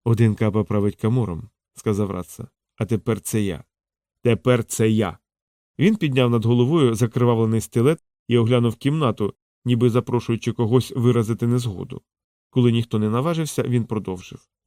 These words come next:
"Мій план не просто усунути Барсаві, а замінити його. Маю на те свої причини. Тож тепер у нас зі всіма вами, всіма правильними людьми є справи".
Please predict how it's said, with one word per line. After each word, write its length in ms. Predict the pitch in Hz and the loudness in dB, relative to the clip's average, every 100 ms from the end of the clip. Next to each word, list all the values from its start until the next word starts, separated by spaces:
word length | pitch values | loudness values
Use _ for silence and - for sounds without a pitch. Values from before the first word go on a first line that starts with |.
| _ _ _ | _ _ _
"Мій 180 | 117 110 | 2 2
план 280 | 113 131 131 | 2 2 2
не 100 | 110 | 0
просто 340 | 127 143 - - | 0 0 -2 -4
усунути 440 | 113 - 113 104 | -4 0 0 0
Барсаві, 540 | 101 107 - 107 101 - | 0 0 0 0 0 -2
а 100 | 113 | -2
замінити 520 | 101 113 127 123 - | 0 0 0 -2 -4
його. 260 | 87 87 87 _ _ _ _ - | -8 -8 -12 _ _ _ _ 0
Маю 240 | 117 113 | 2 2
на 100 | 113 | 2
те 160 | 113 107 | 0 -2
свої 280 | 117 110 | 0 0
причини. 520 | 110 127 - 90 85 95 - _ _ _ | 0 -4 -4 -8 -10 -14 -20 _ _ _
Тож 160 | - 113 | -4 -2
тепер 340 | - 107 156 | -2 0 2
у 60 | 123 | 2
нас 260 | 110 104 - | 2 -2 -4
зі 160 | 110 113 | -4 -4
всіма 280 | - 117 | -2 -2
вами, 380 | 110 143 120 95 - _ _ | 0 0 -2 -4 -8 _ _
всіма 280 | - 120 113 | -6 0 0
правильними 540 | 120 120 113 113 110 | 2 0 2 0 0
людьми 320 | 110 104 120 | 0 0 0
є 120 | 113 117 | 0 0
справи". 460 | - - 80 - | -6 -8 -8 -10